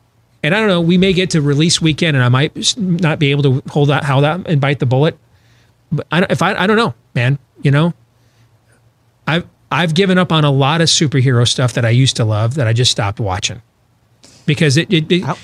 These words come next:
Speaker 1: it became, go ahead.
Speaker 2: I'm sorry. I, h-, how fitting would it be, though,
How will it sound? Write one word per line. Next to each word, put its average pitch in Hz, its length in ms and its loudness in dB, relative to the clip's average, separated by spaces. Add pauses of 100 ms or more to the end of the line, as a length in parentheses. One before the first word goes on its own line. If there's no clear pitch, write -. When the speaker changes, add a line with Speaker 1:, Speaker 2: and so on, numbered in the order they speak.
(140)
Speaker 1:
it 170 140 0
became, 160 640 2 (800)
go 156 140 4
ahead. 120 220 2 (200)
Speaker 2:
I'm 170 240 -2
sorry. 98 320 -8 (100)
I, 147 80 -8
h-, - 300 -14
how 185 260 -2
fitting 139 480 -4
would 113 100 0
it 117 140 -6
be, 98 160 -4
though, 107 380 -4